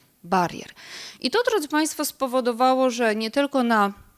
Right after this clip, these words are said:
gruncie tej arenie międzynarodowej praw człowieka, ale również na gruncie europejskim zaczęliśmy dostrzegać zmiany paradygmatu niepełnosprawności, przejście od takiego modelu mio-,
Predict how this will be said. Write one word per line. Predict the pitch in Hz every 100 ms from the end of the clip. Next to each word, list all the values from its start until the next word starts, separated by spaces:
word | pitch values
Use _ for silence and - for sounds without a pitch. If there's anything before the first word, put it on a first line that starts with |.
| _ _ _ _ _ - 196
gruncie | 196 226 220 196 180
tej | - 196 185
arenie | 202 214 220
międzynarodowej | 220 202 196 202 196 190 254 247
praw | 226 214
człowieka, | - 202 214 214
ale | 202 202
również | 202 208 196
na | 196
gruncie | 190 202 208 208
europejskim | 185 185 202 - 214 214 - - - -
zaczęliśmy | 214 233 226 262 294 262 233
dostrzegać | 220 - - 226 233 233
zmiany | 233 233 247 233 220
paradygmatu | 226 220 208 202 220 220 214 214
niepełnosprawności, | 208 208 202 202 - - 190 254 302 - 233
przejście | - 233 233 -
od | 202
takiego | 214 220 202 208
modelu | 202 190 190
mio-, | 196 226 - 185